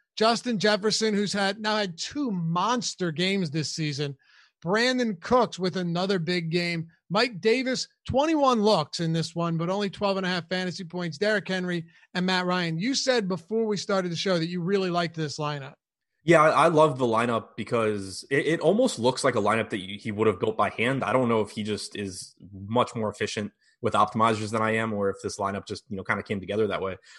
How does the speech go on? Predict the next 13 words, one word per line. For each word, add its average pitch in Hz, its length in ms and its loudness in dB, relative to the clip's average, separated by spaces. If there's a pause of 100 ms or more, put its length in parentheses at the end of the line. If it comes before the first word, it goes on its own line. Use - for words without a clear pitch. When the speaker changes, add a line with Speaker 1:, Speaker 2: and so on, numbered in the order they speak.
(160)
Speaker 2:
But, 123 300 6 (180)
like, 131 280 0
every 151 300 4
piece - 320 -6
of 113 120 -2
this 104 160 -4
lineup 107 340 2 (520)
either 131 280 6
correlates 143 640 8
with 123 180 4
another 113 380 4
piece 123 460 -6 (120)
or 127 600 6